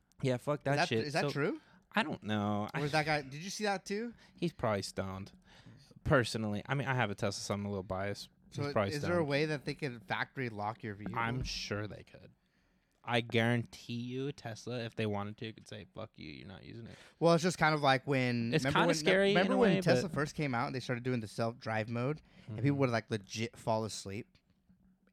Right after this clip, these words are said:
Speaker 2: and
Speaker 1: Oh.
Speaker 2: drive their vehicles, and they got crashed
Speaker 1: It's a little
Speaker 2: and
Speaker 1: scary,
Speaker 2: people
Speaker 1: bro.
Speaker 2: get
Speaker 1: I've, I,
Speaker 2: No, I
Speaker 1: I,
Speaker 2: know, but
Speaker 1: I've
Speaker 2: what,
Speaker 1: caught
Speaker 2: what,
Speaker 1: myself, hmm.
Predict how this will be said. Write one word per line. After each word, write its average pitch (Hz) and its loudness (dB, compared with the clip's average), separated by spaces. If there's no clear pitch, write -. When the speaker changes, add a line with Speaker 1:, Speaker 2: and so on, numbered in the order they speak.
Speaker 2:
and 101 -2
Speaker 1:
Oh. 113 -18
Speaker 2:
drive 107 -2
their 104 -6
vehicles, 107 -6
and 104 -10
they 101 -4
got 101 -10
crashed 101 -4
Speaker 1:
It's - -2
a - -2
little 160 0
Speaker 2:
and - -4
Speaker 1:
scary, 165 -6
Speaker 2:
people 117 0
Speaker 1:
bro. 110 4
Speaker 2:
get 117 0
Speaker 1:
I've, 127 4
I, 123 6
Speaker 2:
No, 190 6
I 180 8
Speaker 1:
I, - 4
Speaker 2:
know, 185 4
but 156 4
Speaker 1:
I've 139 4
Speaker 2:
what, 180 8
Speaker 1:
caught 196 4
Speaker 2:
what, 180 6
Speaker 1:
myself, 139 4
hmm. 107 -4